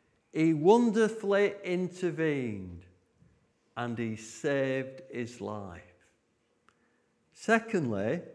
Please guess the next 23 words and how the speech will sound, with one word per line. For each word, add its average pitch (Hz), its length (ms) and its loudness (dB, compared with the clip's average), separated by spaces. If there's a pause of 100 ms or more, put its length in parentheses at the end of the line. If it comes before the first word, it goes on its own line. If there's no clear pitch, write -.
(760)
God 185 360 2
dealt 202 340 4
with 139 180 -2
him 135 280 -2 (120)
in 147 160 -4
the 139 100 -2
belly 127 580 2
of 123 180 -6
the 131 100 0
great 123 420 -4
fish. - 800 -4 (1500)
There 139 80 -2
was 139 140 0
obviously 185 540 4
some 180 440 -4
heart 165 480 -4
issues 147 640 -2
that 127 200 -2
needed 135 400 -2
addressing 127 760 -4 (360)
in 117 200 -4
Jonah's 107 520 -4
life. 123 520 -4